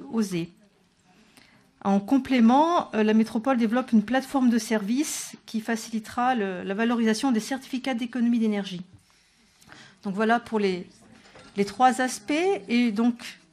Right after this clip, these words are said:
parc social, patrimoine communal et parc privé, et qui est plus concerné par cette, directement par cette délibération, j'y viens, donc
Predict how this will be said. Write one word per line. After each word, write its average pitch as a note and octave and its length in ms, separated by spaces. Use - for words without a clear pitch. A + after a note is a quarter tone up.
parc A#3+ 200
social, A#3+ 800
patrimoine B3 520
communal G#3+ 520
et A3 200
parc - 300
privé, C#4 600
et G#3 220
qui G3+ 140
est - 20
plus A#3 180
concerné A3+ 460
par A3 160
cette, G#3 320
directement A3+ 540
par A3 100
cette G#3 160
délibération, G3+ 760
j'y B3 140
viens, B3+ 300
donc G#3+ 240